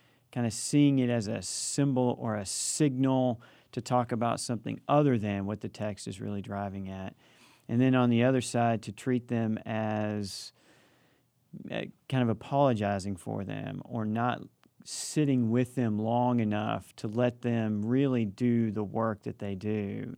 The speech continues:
in, um, providing this picture, this comprehensive picture of a holy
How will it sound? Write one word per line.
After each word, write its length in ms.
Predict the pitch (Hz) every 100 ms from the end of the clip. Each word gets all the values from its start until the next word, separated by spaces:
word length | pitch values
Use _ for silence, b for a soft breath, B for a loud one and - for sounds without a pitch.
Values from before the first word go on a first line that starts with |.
| -
in, 600 | 107 104 104 101 98 95 b b b b b b b b -
um, 440 | 107 104 104 101 -
providing 600 | 120 95 110 120 120 113
this 220 | 107 - _
picture, 460 | - - - 123 107
this 280 | 110 - - _
comprehensive 840 | - 147 151 151 131 131 120 117
picture 480 | - 117 - 113 110 -
of 160 | 110
a 80 | 101
holy 720 | - 123 127 131 131 123 117